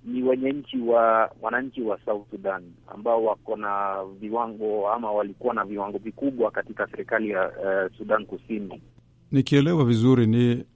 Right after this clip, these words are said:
Speaker 2: watu binafsi wa huko Sudani Kusini ambao wanashirikiana na watu wa Kenya na Uganda katika
Speaker 1: Ndio.
Speaker 2: haya mambo ya kuendeleza vita. Kivipi?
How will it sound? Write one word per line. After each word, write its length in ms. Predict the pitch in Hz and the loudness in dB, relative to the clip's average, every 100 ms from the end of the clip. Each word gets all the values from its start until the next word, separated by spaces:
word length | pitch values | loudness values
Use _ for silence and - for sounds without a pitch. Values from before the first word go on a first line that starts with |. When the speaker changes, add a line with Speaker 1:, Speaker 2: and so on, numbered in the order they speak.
| _ | _
Speaker 2:
watu 680 | 127 120 127 135 143 - - | -2 4 6 6 2 -2 -2
binafsi 720 | 120 113 107 147 - - 151 143 | 2 4 4 2 0 -2 -2 -2
wa 160 | 117 113 | 0 2
huko 560 | 113 120 - 117 110 - | 4 2 2 2 0 -2
Sudani 600 | - - 107 117 135 135 | -8 -6 0 2 4 2
Kusini 440 | - 107 135 135 | 0 -4 0 0
ambao 400 | 120 117 123 127 | 2 2 4 4
wanashirikiana 1080 | 120 107 104 110 101 - 117 127 135 139 151 175 | 4 2 0 -2 -4 0 2 4 4 2 -2 -6
na 380 | 110 98 92 92 | -4 -2 -2 -2
watu 400 | 107 123 - 127 | 0 0 2 0
wa 100 | 113 | 0
Kenya 440 | - 131 135 131 | 0 2 4 2
na 120 | 110 | 0
Uganda 600 | 95 98 113 131 131 131 127 - - | -4 -2 0 2 2 2 -2 -12 -14
katika 760 | - 113 117 104 123 113 110 104 - | -8 -6 -6 -2 0 2 2 -2 -8
Speaker 1:
Ndio. 240 | 90 80 - _ _ _ _ - | -12 -12 -14 _ _ _ _ -4
Speaker 2:
haya 320 | 107 135 127 | 4 6 8
mambo 280 | 120 123 113 | 6 6 4
ya 100 | 104 | 0
kuendeleza 460 | 110 104 101 92 | 0 0 -2 -4
vita. 260 | 85 95 - - | -8 -10 -14 0
Kivipi? 520 | 151 120 135 - 92 | 4 8 6 4 -8